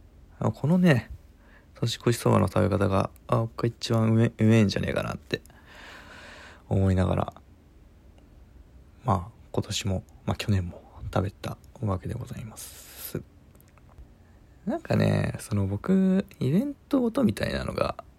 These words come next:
まあ、正直あんまり好きではないんですよね。うん。なんかこう、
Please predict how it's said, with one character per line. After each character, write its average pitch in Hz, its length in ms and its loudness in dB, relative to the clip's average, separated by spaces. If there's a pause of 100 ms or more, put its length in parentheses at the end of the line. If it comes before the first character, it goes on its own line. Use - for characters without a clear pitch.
(300)
ま 139 60 -2
あ、 131 40 2
正 127 140 -2
直 113 260 -2
あ - 20 0
ん 113 40 0
ま 110 80 0
り 107 180 -2 (560)
好 - 100 -16
き 131 120 -2
で 120 80 0
は - 320 -6 (300)
な 101 140 0
い 113 200 -4 (320)
ん 110 60 -2
で 107 80 -4
す - 100 -12
よ - 120 -6
ね。 - 260 -12 (560)
う - 20 -6
ん。 104 260 -10 (1080)
な 117 120 -2
ん - 20 -2
か - 120 -6
こ - 320 -8
う、 - 80 -20